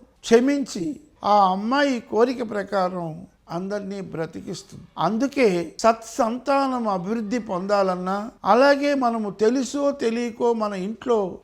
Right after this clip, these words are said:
పొలాల దగ్గర ఎక్కడో ఇంట్లో ఎవరైనా నాగ సర్పమును చంపితే అది మహాపాపం, వంశ అభివృద్ధి చెందదు. అందువల్లనే ఈ నాగుల చవితి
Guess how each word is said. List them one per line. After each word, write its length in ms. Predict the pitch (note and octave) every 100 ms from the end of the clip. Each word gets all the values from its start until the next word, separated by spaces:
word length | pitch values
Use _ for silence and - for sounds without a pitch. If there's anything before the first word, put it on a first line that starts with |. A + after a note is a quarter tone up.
| -
పొలాల 400 | G3 G3+ A#3+ B3
దగ్గర 320 | A3+ G3+ G#3 A3
ఎక్కడో 420 | G3+ F3+ - G#3+ G#3
ఇంట్లో 600 | G3+ G#3+ A#3 F3 E3 - -
ఎవరైనా 640 | F#3+ A3 A#3+ B3+ B3+ B3+
నాగ 520 | A#3 F#3 F#3 A#3+ C#4+
సర్పమును 720 | C4 G#3+ F#3+ - A3+ G#3+ G#3 - F#3+
చంపితే 680 | G3 A#3+ G#3+ F3+ D#3 F3 - _ _ _ -
అది 220 | F3 G3+
మహాపాపం, 880 | F3 C#3 C#3 G3 G#3+ - F#2 F3 - - _ -
వంశ 320 | F3+ C#4+ -
అభివృద్ధి 460 | A#3 G3 G#3+ G3 G3 -
చెందదు. 300 | F3 - - - -
అందువల్లనే 1080 | F3 A#3 D#4 C#4+ A3+ G#3+ C#4 E4+ A3 F3 G#3 _ _ _ -
ఈ 160 | A#3 G3+
నాగుల 580 | F#3 G3+ B3+ D4 C#4 A#3 G#3+
చవితి 520 | G3+ A3 - A#3